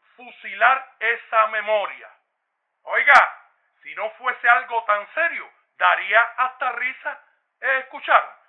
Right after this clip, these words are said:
escucharon a Otaola diciendo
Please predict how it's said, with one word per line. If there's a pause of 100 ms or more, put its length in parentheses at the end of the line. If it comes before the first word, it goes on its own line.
(240)
escucharon
a
Otaola
diciendo